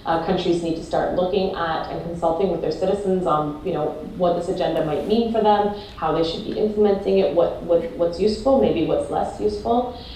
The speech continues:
Um, you know, you hear a lot of conversation around, um, and, and perhaps this is where my skepticism around the national ownership piece comes in. You hear a lot of conversation around this idea that, um, you know, well, countries now need to look at how the S D G,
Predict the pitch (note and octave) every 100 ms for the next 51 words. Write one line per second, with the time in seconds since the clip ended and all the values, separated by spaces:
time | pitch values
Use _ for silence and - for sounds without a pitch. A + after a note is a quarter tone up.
0 | - - - - F3+ E3+ E3+ E3+ D#3+ D3+
1 | - - G3 F3+ F#3 F#3+ - C4 B3 G#3+
2 | G#3+ G3+ G3+ F#3+ F#3+ E3+ F3 F#3 F3 D#3+
3 | D#3+ D#3+ D#3+ D#3 - - - D3+ D3 D3
4 | - - - F#3 F3 F#3 F#3 G3+ - G#3
5 | F#3 - F3 D#3+ D#3+ - F3 - F3+ E3+
6 | E3 D#3+ D#3 D#3 D3+ D3+ D#3+ E3 - D#3+
7 | E3 E3+ E3 - E3+ - - D3+ D#3 F3
8 | D#3 - - - - - - - G#3 G#3
9 | C#4 C4 A3 G#3 G#3+ G#3 - F#3+ F3+ F3
10 | E3 E3 F3 E3+ D#3+ D#3+ D#3+ D#3 D3+ D#3
11 | D#3+ F3+ D#3+ D#3+ D#3 - - - E3+ D#3+
12 | D3+ D3 D3 - G3 E3 D3+ D3 D#3 -
13 | A3 A3 F#3 F#3 F#3 F#3 E3+ E3+ F3 E3+
14 | E3+ - E3 E3+ E3 E3+ E3 - E3+ D3+
15 | -